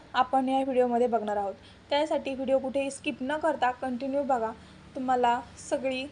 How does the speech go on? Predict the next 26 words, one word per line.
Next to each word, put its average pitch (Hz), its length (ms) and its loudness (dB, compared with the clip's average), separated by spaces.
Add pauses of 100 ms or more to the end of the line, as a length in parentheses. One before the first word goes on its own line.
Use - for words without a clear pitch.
(180)
पूजेची 240 420 0
जी 240 120 -6
माहिती 269 380 -2
आहे 254 240 2 (460)
तीही, 320 360 0
अ, 269 160 0
नेक्स्ट 294 380 -2
व्हिडिओमध्ये 277 400 2
मिळेल, 247 280 -2
परंतु 294 520 0
ह्या 330 220 2
व्हिडिओमध्ये 269 480 2 (140)
फक्त 302 300 0 (540)
आपण 285 360 0
साड्या, 262 400 4
अ, 233 440 6
देवींना, 240 560 0 (340)
गौराई 247 320 4
देवींना 247 340 0 (300)
कोणत्या 285 320 2
नेसायच्या 254 400 -2
आहेत, 247 200 -2
कोणत्या 262 280 2
रंगाच्या 240 440 0
नेसायच्या 262 440 -2
आहेत, 226 200 -4